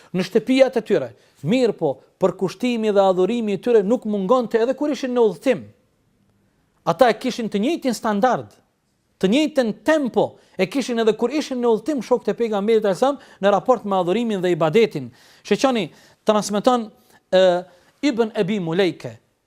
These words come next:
për Abdullah ibn Abbasin radiallahu anhuma, thot, "Kam pas rastin dhe e kam shoqëru Abdullah ibn Abbasin në një udhëtim prej Mekës deri në Medinë." Thot, "Kur jemi ndal,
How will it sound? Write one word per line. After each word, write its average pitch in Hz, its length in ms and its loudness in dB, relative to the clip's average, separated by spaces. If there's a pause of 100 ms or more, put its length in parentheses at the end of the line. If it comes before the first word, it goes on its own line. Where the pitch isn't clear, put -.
(340)
për 262 240 4
Abdullah 180 480 0
ibn 165 200 -4
Abbasin 156 680 -2
radiallahu 156 640 0
anhuma, 147 400 -4 (320)
thot, 254 340 0 (200)
"Kam 175 160 -2
pas 233 280 0
rastin 233 420 0
dhe 196 120 2
e 190 40 0
kam 196 200 -8
shoqëru 240 500 -6
Abdullah 214 360 2
ibn 196 160 -4
Abbasin 240 580 -2 (180)
në 269 160 -2
një 302 160 2
udhëtim 220 440 -2 (800)
prej 285 180 4
Mekës 254 440 0 (180)
deri 240 240 -2
në 196 100 -6
Medinë." 175 440 -4 (500)
Thot, 233 240 2 (300)
"Kur 185 140 0
jemi 190 260 0
ndal, 185 540 2